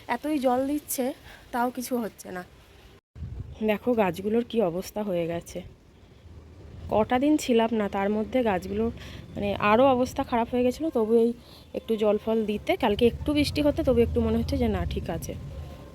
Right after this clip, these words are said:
দেখবে এই গাছে কত কুঁড়ি হয়েছিল, গাছগুলো পুরো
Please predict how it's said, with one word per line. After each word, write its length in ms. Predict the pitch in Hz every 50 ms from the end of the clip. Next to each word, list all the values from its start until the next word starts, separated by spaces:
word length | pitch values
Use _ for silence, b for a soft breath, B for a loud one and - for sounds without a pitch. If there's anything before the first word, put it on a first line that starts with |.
| - 208
দেখবে 260 | 208 196 208 262 262
এই 120 | 214 196
গাছে 240 | 202 196 185 - - -
কত 280 | 220 190 - - - 240
কুঁড়ি 320 | 240 - 220 202 214 233
হয়েছিল, 500 | 247 262 254 262 254 - 277 247 233 233
গাছগুলো 600 | 220 214 202 190 - - - - - 220 220 220 - -
পুরো 180 | - 214 214